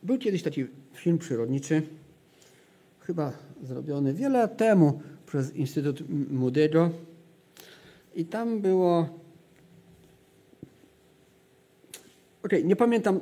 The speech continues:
nie jestem sto procent pewien producenta, ale w każdym razie był taki motyw.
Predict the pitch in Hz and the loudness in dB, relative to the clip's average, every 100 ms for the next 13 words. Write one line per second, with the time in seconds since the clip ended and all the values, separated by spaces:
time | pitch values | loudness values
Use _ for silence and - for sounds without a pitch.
0 | 185 220 226 226 196 214 190 185 160 185 | -2 2 4 4 2 0 0 0 2 2
1 | 180 - 185 170 180 123 - 160 330 247 | 2 2 -2 0 2 2 0 -2 0 2
2 | 226 208 190 190 165 151 139 110 - | 4 4 4 2 0 0 -2 -2 -8